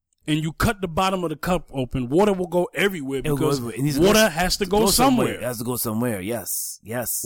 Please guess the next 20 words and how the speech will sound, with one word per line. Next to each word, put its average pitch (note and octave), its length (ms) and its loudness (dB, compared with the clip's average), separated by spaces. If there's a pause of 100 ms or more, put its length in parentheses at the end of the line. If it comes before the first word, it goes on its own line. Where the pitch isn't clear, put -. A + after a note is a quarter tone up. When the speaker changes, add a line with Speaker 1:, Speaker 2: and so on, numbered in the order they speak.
Speaker 1:
Water B3+ 280 4
damage G#3+ 600 0
is D#3+ 200 0
probably F3 320 0
the C#3 120 -6
worst. E3+ 640 0 (280)
Fire A#3+ 360 2
damage G3+ 420 2
is, F3+ 180 -2
is E3 160 -2
bad. D3+ 280 0
Don't E3 140 0
get F#3 120 -4
me D#3 60 -8
wrong. C3 340 0 (800)
But D#3+ 280 0
water C4 320 4
damage G#3 400 -2
will F3+ 100 0
destroy G3+ 800 0